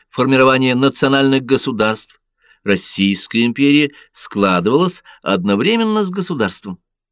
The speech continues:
Исторически эти два процесса были в ней почти неразличимы. Кроме того,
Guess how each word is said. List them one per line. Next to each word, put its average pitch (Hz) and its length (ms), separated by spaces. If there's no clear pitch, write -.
Исторически 113 1040
эти 135 420
два 104 260
процесса 98 680
были 151 160
в - 20
ней 139 100
почти 120 460
неразличимы. 101 760
Кроме 220 260
того, 104 320